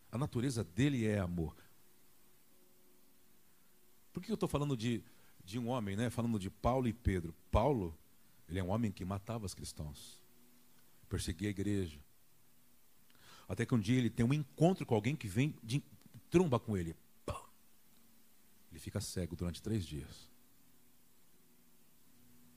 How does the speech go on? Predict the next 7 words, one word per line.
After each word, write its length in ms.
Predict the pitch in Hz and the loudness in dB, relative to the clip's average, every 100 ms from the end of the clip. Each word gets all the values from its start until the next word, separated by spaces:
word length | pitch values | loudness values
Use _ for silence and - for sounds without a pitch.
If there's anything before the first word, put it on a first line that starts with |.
| - - - - - - | -20 -20 -20 -20 -20 -10
Nesses 360 | 101 104 - - | 0 0 0 -4
três 360 | - 127 139 98 | 2 4 4 2
dias, 380 | 101 104 98 | 2 4 2
algo 260 | 104 107 113 | 0 -2 -6
falou 380 | - 127 95 90 | -4 0 2 2
com 140 | 82 | 0
ele. 180 | 73 | -6